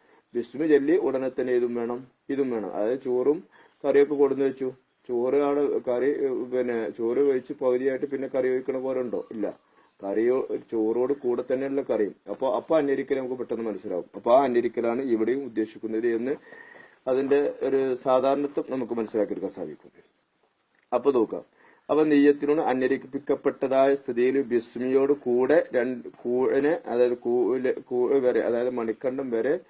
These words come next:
ആണ് കഴുകേണ്ടത്. അടുത്തത്, അപ്പൊ വൈൻ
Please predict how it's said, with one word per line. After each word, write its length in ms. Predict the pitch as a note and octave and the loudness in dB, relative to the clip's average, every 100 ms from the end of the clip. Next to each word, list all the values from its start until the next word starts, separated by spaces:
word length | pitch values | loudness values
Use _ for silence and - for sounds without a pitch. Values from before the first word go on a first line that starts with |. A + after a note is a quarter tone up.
| - - _ - | -20 -20 _ -2
ആണ് 280 | B2+ C3 F3+ - | 0 2 0 -2
കഴുകേണ്ടത്. 720 | C3 A2+ G#2+ G#2 G2+ G#2 G2 - _ - _ _ _ _ - G#2 B2 B2 C3+ _ _ _ _ _ _ _ _ _ _ _ _ _ _ _ _ _ _ _ _ _ _ _ _ _ _ _ _ _ - | 0 2 2 0 0 0 0 -4 _ -20 _ _ _ _ -20 -20 -20 -20 _ _ _ _ _ _ _ _ _ _ _ _ _ _ _ _ _ _ _ _ _ _ _ _ _ _ _ _ _ _ -4
അടുത്തത്, 480 | B2+ B2 B2 G#2+ F2 _ _ _ _ - - - _ _ _ - | -2 -2 -2 -2 -2 _ _ _ _ -20 -20 -20 _ _ _ -6
അപ്പൊ 160 | C3 D3 | 2 4
വൈൻ 340 | D3 D3+ F#3 | 6 6 2